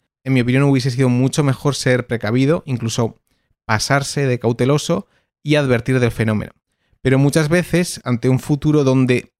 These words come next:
realmente no sabes si te va a afectar o no algo negativo, hay gente que prefiere dar una respuesta positiva por naturaleza, ya sea por no quedar mal o porque piensa que decir algo malo puede ser una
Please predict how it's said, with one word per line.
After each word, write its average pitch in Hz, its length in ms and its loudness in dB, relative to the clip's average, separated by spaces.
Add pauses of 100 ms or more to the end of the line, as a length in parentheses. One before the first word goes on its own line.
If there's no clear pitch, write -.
realmente 135 600 0
no 127 320 2
sabes 127 420 0
si - 280 -8
te - 120 -4
va 120 140 0
a - 20 2
afectar 139 640 -6
o 120 160 0
no 139 360 2 (440)
algo 123 240 2
negativo, 139 640 0 (260)
hay 139 140 -2
gente 180 340 0
que 143 120 -4
prefiere 151 360 0
dar 156 300 0
una 160 180 2
respuesta 151 440 -2
positiva 160 720 0 (360)
por 120 460 0
naturaleza, 117 760 0 (220)
ya 135 200 0
sea 160 280 0
por 107 360 -4
no 110 560 2
quedar 123 400 2
mal 175 380 0 (220)
o 151 300 0
porque 143 300 0
piensa 135 420 0
que 147 240 0
decir 131 360 0
algo 131 240 2
malo 139 420 2
puede 127 300 2
ser 131 180 0
una 127 320 0